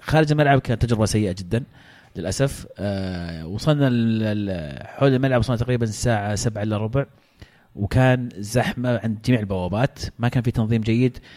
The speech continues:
آه، كان ال-، كل أحد يدخل البوابة اللي يبغاها على كيفه. آم،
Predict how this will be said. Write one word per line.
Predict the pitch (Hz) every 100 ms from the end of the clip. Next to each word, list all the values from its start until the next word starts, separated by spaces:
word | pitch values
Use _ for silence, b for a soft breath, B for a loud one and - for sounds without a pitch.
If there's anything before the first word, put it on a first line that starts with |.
| B B -
آه، | 101 104
كان | 98 131
ال-، | 123 117 110 -
كل | - 165
أحد | 156
يدخل | 147 - 123
البوابة | 120 127
اللي | 117 127
يبغاها | 117 113 104 117 139
على | - 104
كيفه. | 104 101 135 156 b b b b b b -
آم، | 95 104 101 98 95 95 87